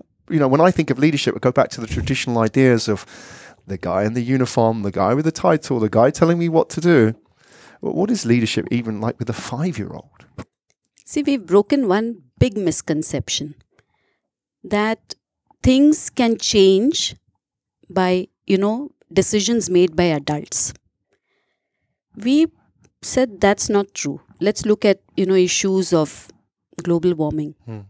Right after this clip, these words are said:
Speaker 2: We felt, oh, confer-, you know, the general thought is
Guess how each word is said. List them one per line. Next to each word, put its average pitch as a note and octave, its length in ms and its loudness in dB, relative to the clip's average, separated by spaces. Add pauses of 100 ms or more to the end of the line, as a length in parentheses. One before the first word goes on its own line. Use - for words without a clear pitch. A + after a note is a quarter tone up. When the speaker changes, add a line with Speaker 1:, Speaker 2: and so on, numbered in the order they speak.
Speaker 2:
We F#3+ 140 -10
felt, G3 320 -2
oh, F#3+ 80 2
confer-, F3 520 -2
you G#3+ 80 -4
know, - 160 -6
the A3 140 2
general A3 420 2 (400)
thought G#3 300 0
is G3+ 360 0